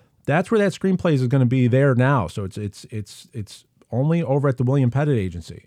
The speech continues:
and whatever happens after that, happens after that. But I'm pretty sure after the smoke clears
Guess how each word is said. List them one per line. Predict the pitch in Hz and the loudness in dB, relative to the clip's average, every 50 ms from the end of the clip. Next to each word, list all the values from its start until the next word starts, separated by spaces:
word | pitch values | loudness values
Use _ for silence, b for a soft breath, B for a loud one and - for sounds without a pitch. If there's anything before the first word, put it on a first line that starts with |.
| _ - | _ -10
and | 95 95 95 | -8 -6 -4
whatever | 113 113 127 131 135 120 | -2 -2 -2 -2 -2 -2
happens | 127 127 127 123 135 120 110 | -2 -2 -2 -2 -2 0 0
after | 120 110 - 143 | 0 -2 -2 -2
that, | 143 135 104 | -2 -2 -2
happens | 117 120 113 117 107 | -2 -4 -2 -2 -2
after | 113 101 - 113 | -2 -2 -2 -2
that. | 135 143 117 - | -2 -2 -2 -2
But | 113 110 | -2 -2
I'm | 107 101 | -2 -2
pretty | - 214 233 196 | 0 0 -2 -2
sure | - - - - 208 214 117 90 85 b b b b b b b | -2 -2 -2 0 0 0 0 -2 -4 b b b b b b b
after | - 135 147 - - 214 | -4 -4 -2 -2 -2 -2
the | 180 170 | -2 -2
smoke | - - - 185 247 - - | -4 0 0 0 0 -2 -4
clears | - - 82 69 57 - - - | -10 -10 -10 -10 -10 -14 -16 -18